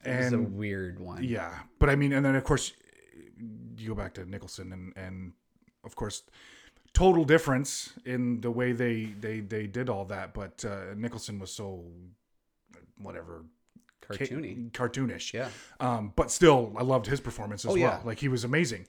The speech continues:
Speaker 1: Yeah.
Speaker 2: But not anything to what. So yeah, I was really nervous about,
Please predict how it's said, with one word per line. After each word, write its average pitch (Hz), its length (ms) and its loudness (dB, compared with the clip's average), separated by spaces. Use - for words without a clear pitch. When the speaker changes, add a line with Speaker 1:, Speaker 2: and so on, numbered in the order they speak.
Speaker 1:
Yeah. 120 140 -4
Speaker 2:
But 113 200 -2
not 131 440 2
anything 131 500 -2
to 123 140 -8
what. 117 340 -4
So 131 180 0
yeah, 127 160 6
I 110 60 4
was 123 140 4
really 156 160 4
nervous 143 260 2
about, 120 320 0